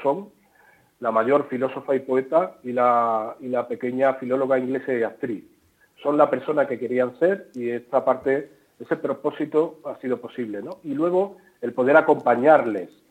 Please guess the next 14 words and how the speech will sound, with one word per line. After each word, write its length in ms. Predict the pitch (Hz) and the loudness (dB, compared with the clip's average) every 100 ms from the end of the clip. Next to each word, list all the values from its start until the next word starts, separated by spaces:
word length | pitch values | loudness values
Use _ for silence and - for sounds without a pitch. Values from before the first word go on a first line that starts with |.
| _ _ - _ | _ _ -20 _
Claro, 400 | 156 147 110 - | 4 6 2 -4
yo 140 | 127 | -10
siempre 240 | 135 165 165 | -8 -4 0
digo 300 | 165 175 165 | 2 0 0
que 460 | 147 135 123 131 - | 2 2 0 -4 -8
en 160 | 131 | -10
esta 160 | 135 160 | -2 0
reflexión 560 | 156 160 147 160 160 | 0 -4 -4 0 0
que 60 | 160 | 0
estoy 160 | 156 151 | -4 -4
haciendo 600 | 160 156 151 147 151 - - - | -2 -2 2 0 -2 -14 -20 -2
ahora 220 | 143 151 | 4 4
hace 180 | 147 151 | 4 2
poco, 500 | 170 165 160 185 | 2 2 0 0